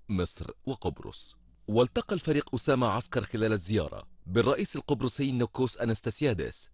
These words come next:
وذلك بحضور وزير الدفاع القبرصي وقائد الحرس الوطني القبرصي، حيث نقل له تحيات وتقدير السيد الرئيس عبد الفتاح السيسي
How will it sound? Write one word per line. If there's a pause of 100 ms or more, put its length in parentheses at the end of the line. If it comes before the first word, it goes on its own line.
(140)
وذلك
بحضور
وزير
الدفاع
القبرصي (140)
وقائد
الحرس
الوطني
القبرصي، (300)
حيث
نقل
له
تحيات
وتقدير
السيد
الرئيس
عبد
الفتاح
السيسي